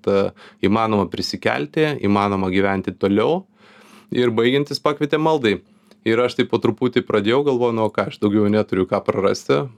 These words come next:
pabandysiu ir aš. Ir kitas dalykas,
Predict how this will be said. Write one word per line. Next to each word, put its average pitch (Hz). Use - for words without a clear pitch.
pabandysiu 110
ir 135
aš. -
Ir 107
kitas 110
dalykas, 131